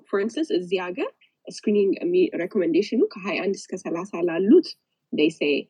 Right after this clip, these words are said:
እ፣ በየሶስት ዓመት ፓፕ ስሚር ማድረግ አለባቸው ወይም ደግሞ ከሀ-፣ ከሠላሳ በላይ እስከ ስልሳ አምስት ድረስ either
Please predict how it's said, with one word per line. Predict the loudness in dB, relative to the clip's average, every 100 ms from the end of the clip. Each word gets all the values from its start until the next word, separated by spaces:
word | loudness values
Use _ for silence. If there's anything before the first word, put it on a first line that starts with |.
| _ _ _
እ፣ | -8 -8 -10 -14 -12 -6
በየሶስት | 2 6 6 4 0 -6
ዓመት | 0 2 0
ፓፕ | -4 -6 -6
ስሚር | 0 0 0
ማድረግ | -4 -8 -8
አለባቸው | -8 -8 -8 -8 0 0 0 _ _ _ -2
ወይም | 2 4
ደግሞ | 4 2 4 0 -4
ከሀ-፣ | -12 -12 -10 -8
ከሠላሳ | -6 -4 -4 -4 -2
በላይ | 0 2 2
እስከ | 0 -4
ስልሳ | -4 -6 -4
አምስት | -4 -4 0
ድረስ | 2 2 -2
either | -2 0 0